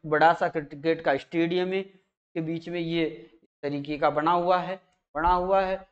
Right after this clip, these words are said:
और यहाँ पर तीन स्तंभ लगा देंगे। क्या लगा देंगे? यहाँ पर तीन स्तंभ खड़े कर देंगे, कर दें। यहाँ पर ये तीन स्तंभ लगे हुए हैं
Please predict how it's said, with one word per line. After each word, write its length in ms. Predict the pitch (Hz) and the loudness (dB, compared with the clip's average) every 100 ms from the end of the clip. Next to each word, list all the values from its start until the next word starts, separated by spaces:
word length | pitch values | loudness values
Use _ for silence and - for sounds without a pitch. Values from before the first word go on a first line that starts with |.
| _ | _
और 80 | 143 | -12
यहाँ 260 | 143 147 151 | -4 -2 0
पर 140 | 151 | -4
तीन 280 | 143 160 160 | -6 -8 -8
स्तंभ 240 | 156 190 190 | -8 -6 0
लगा 200 | 190 185 | 0 0
देंगे। 240 | 190 208 | -2 -6
क्या 1160 | 202 _ _ _ _ _ _ _ _ _ - 147 | -12 _ _ _ _ _ _ _ _ _ 4 8
लगा 200 | 160 156 | 10 8
देंगे? 240 | 160 175 208 - _ _ _ _ _ 147 | 6 2 0 -4 _ _ _ _ _ 0
यहाँ 200 | 151 160 | 4 6
पर 240 | 190 202 214 _ _ - | 6 2 0 _ _ -4
तीन 220 | 170 165 | 0 0
स्तंभ 280 | 165 196 190 | -2 -6 0
खड़े 180 | 196 190 | 0 2
कर 140 | 190 | 0
देंगे, 240 | 185 208 220 - _ - | -2 -6 -8 -16 _ -10
कर 120 | 160 | -6
दें। 100 | 240 | -6
यहाँ 1040 | - _ _ _ _ _ _ _ 151 160 | -8 _ _ _ _ _ _ _ -2 0
पर 120 | 156 156 | 0 -2
ये 120 | 151 - | -4 -6
तीन 240 | 180 185 180 | -6 -6 -6
स्तंभ 260 | 196 190 | -6 -4
लगे 180 | 190 185 | -2 -2
हुए 220 | 185 196 190 | -2 -2 -4
हैं 240 | 196 | -4